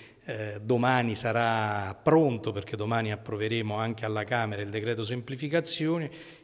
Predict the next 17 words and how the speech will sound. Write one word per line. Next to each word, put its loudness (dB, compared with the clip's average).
Il -6
combinato 0
disposto 0
di -10
un -6
buono 2
strumento 0
per 0
spendere -2
i -4
soldi 2
e -2
la -2
disponibilità -2
delle 0
risorse -2
medesime -4